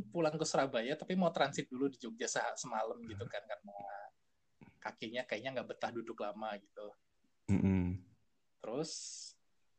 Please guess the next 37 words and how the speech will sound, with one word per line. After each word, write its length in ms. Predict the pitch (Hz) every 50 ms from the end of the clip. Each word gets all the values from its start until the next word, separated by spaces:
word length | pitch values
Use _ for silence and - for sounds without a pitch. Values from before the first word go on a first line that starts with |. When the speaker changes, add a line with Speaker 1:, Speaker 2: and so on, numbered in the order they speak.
| _ _ _ _ -
Speaker 1:
Gabo 260 | 185 110 - - -
tuh 140 | - 170 165
sempet 180 | - 156 160
mikir, 320 | 151 147 147 - - 175 160
"Apa 160 | 147 - 127
gua 160 | 123 123 123
nyari 220 | 120 127 120 117 120
hotel 300 | 120 120 117 - 117 120
aja 240 | 147 180 175 170 170
di 140 | 151 143 135
Jogja?" 560 | 143 143 139 135 147 147 143 139 143 139 135
gitu. 240 | 135 - - - 110 113 110 - _ _ _ _ _
Gua 160 | - 202 156
bilang, 180 | 165 160 165 -
"Ngapain, 800 | - 120 143 - 185 - - 165 190 220 226 - 302 285 262
nginep 300 | 269 269 240 226 233 226 -
aja 220 | 214 254 220 247
tempat 240 | 240 - 220 240 226 185
gua," 300 | - 233 247 240 208 175
gitu 160 | 131 120 123
kan. 180 | 120 120 123 139 - _ _ _ _ _ _ _ _ _ _ - - _ _ _ _ _
Terus 320 | - 117 117 113 117 120 117 -
si 120 | 120 117 117 117 120 117 117 117 117 117 117 113 117 - - - _ _ _ _ _ _ _ _ _ _ _ _ _
Gabo 320 | 165 127 117 113 131 139
teh 160 | 139 - 220 226
karena 320 | - 220 180 180 170 156
emang 240 | 151 151 147 147 147
udah 320 | 151 147 139 135 127 123 - - - - _ _ _ _ _ _ _ _ _ _ -
tahu 480 | 131 131 131 135 139 143 143 139 131
gua 160 | 139 139 135
sering 560 | - - 156 147 135 131 135 131 127 131 131 -
punya 320 | - 143 131 135 131 131
pengalaman 560 | - 131 131 123 120 120 123 127 139 135 131
gak 160 | 127 127 127
jelas 320 | 123 127 123 120 117 - -
di 400 | - 117 117 113 110 110 110 110
rumah, 400 | 113 104 - - 107 104 104